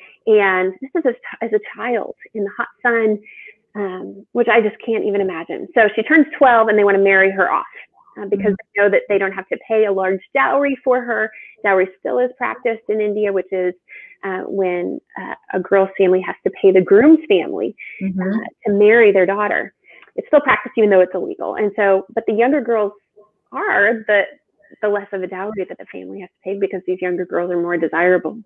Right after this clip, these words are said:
Speaker 1: which is just sick to me, frankly. Um, but she was twelve and she wanted to go to school. She, um,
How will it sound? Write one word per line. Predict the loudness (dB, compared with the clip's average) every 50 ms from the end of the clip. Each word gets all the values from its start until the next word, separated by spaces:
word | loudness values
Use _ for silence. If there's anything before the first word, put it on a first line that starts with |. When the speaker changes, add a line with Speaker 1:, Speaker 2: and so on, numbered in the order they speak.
| _ _ -20 -20 -20 -20 -10 0
Speaker 1:
which | 2 2 2 2 0
is | -2 -2 -2 -2 -6 -10 _ _ _ _ _ _ _ _ -10 -6
just | -6 -6 -6 -4 -6
sick | -6 -6 -6 -8 -8
to | -6
me, | -6 -6 -6 -8
frankly. | -8 -6 -8 -6 -6 -6 -6 -6 -8 -10 _ _ -20 -18 -18 -18 -20 -16 _ -2
Um, | 0 2 2 2
but | 0 0 2
she | 2
was | 2 2 0 -2
twelve | 0 0 2 2 0 -2 -4 -6 -16 -18 -8 -4
and | -4 -2 -2 -2 -4 -6 -6 -6 -6 -6 -2
she | -2 0
wanted | 2 4 4 4 4 4
to | 2
go | -2 -2
to | -4 -4 -6 _
school. | -12 -12 -12 -12 _ -8
She, | -4 -2 0 2 0 0 -2 -12 -18 -18 -16 -16 -18 -18 -20 -20 _ -14
um, | -12 -12 -10 -10 -10 -10 -10 -12